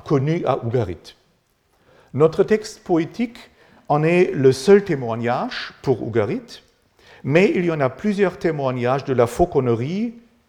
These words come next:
en images et en texte au royaume contemporain des Hittites. Donc, l'art de la fauconnerie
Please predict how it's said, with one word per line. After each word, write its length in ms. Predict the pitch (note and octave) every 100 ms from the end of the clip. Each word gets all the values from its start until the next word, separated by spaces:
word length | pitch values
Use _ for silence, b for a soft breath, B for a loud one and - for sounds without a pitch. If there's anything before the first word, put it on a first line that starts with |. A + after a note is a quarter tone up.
| -
en 100 | A2+
images 460 | G#2 G#2+ E3 A3+ A3+
et 100 | A2
en 120 | G1+
texte 420 | F#2+ A3 - - -
au 80 | B2+
royaume 560 | C3 C3 C3 C#3+ F#3
contemporain 720 | - D3+ C3 C3 B2 B2+ D3
des 260 | D#3 C3+ A#2
Hittites. 420 | A2+ F2+ - - _ _ _ _ b b b b -
Donc, 380 | G#2 E3 A3 - - -
l'art 380 | F#2+ A#2+ F3 D#3
de 80 |
la 120 | C3 G#2+
fauconnerie 640 | - A#2+ A2+ G#2+ F#3+